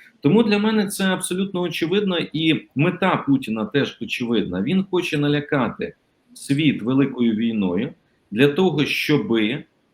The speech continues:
а, світ почав тиснути на Україну, що давайте йдіть на будь-які поступки, зокрема територіальні, але цю війну якнайшвидше закінчуйте.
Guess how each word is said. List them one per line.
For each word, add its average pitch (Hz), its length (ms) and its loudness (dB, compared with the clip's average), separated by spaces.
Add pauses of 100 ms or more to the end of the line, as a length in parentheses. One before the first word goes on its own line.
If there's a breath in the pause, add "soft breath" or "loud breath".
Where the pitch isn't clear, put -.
(160)
а, 127 300 0
світ 190 320 -6
почав 151 380 -2
тиснути 151 400 -2
на 139 140 0
Україну, 160 480 0
що - 180 -6
давайте 151 500 0
йдіть 123 480 -8
на 135 140 0
будь-які 123 500 -4
поступки, 120 640 -6
зокрема 117 440 -2
територіальні, 170 760 -4
але 143 200 0
цю 185 180 -6
війну 160 300 0
якнайшвидше 131 720 -4
закінчуйте. - 580 -10